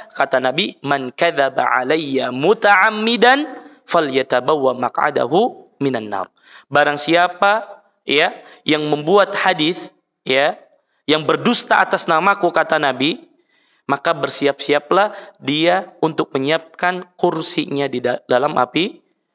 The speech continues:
neraka. Ini ancaman dari Nabi bagi mereka yang membuat hadis palsu atau mereka yang menyandarkan hadis-hadis yang lemah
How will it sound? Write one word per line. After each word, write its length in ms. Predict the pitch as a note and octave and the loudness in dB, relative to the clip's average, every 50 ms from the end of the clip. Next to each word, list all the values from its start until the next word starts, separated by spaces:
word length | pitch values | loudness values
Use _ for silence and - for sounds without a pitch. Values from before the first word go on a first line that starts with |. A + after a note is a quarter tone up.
| _ _ | _ _
neraka. 480 | - - C#3 - C#3+ - - - - A#2+ | -8 -6 -4 -4 -4 -6 -6 -6 -4 -2
Ini 160 | A2+ D#3 F#3 | -2 0 0
ancaman 320 | F#3 F3+ F3 F#3 E3 D#3 | -2 0 0 0 0 0
dari 240 | C#3+ C#3 C3+ C3+ C3 | 0 0 0 0 0
Nabi 320 | B2+ B2 C3 G3 A#3 - - - - - | -4 -2 -2 -2 -4 -4 -10 -16 -12 -4
bagi 240 | D3 D3 C#3+ C#3 C3+ | -2 -2 -2 0 -2
mereka 320 | C3+ C#3+ D#3+ E3+ - - | -2 0 -2 0 -2 -2
yang 160 | C#3+ C#3 B2+ | -2 -2 -2
membuat 320 | C3+ C3 D3 D#3+ D#3+ D#3+ - | -2 0 0 0 0 2 0
hadis 240 | D3 C#3 C3+ - | -2 -2 -2 -4
palsu 560 | - - C3+ A#2+ A#2+ - - - A#3+ B3+ - - - - - - - _ | -2 0 0 0 0 0 0 0 0 0 -2 -6 -14 -16 -16 -20 -16 _
atau 800 | - D3+ D3+ - - - G3 G3+ A3+ A#3+ - - - - - _ - C#3+ | -2 0 0 0 0 2 4 4 4 2 -2 -6 -16 -20 -18 _ -2 0
mereka 640 | C3 C3+ D3 C#3+ - - F3+ F#3+ G#3 - - - - - | 2 2 0 0 0 0 2 2 2 0 -6 -14 -8 0
yang 160 | D#3+ F#3 F3+ | 0 0 0
menyandarkan 640 | E3+ E3 D#3+ D#3 D3+ D3+ D3+ F3+ F#3 F3 - - D3+ | 0 -4 -2 0 0 0 0 0 -2 0 0 -2 -2
hadis-hadis 720 | C#3+ - - G3+ F#3+ G#3+ G3+ - F#3 F3 D#3 D3+ - E3+ | -2 0 -2 -2 -2 -2 -4 -2 -2 -2 -2 -2 -2 -2
yang 80 | D#3+ D#3 | -2 0
lemah 400 | D3+ C#3+ D3 D#3 F#3 A#3 B3 - | 0 -2 2 2 2 2 0 -2